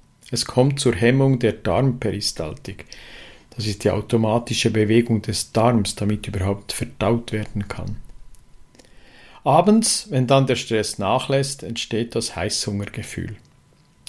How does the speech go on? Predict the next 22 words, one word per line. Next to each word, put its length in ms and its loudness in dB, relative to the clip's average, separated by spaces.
Unser 280 -2
Gehirn 600 4
will 140 4
dann 220 4
Reserven 600 4
anlegen. 600 -2
Die 100 -10
schwere 320 4
Verdauung 580 2
rauben 400 2
uns 220 -2
aber 160 2
den 220 0
Schlaf 520 2
und 180 -2
man 160 4
nimmt 240 0
zu. 320 -2
Die 60 -2
Lust 300 0
auf 160 4
Sex 520 2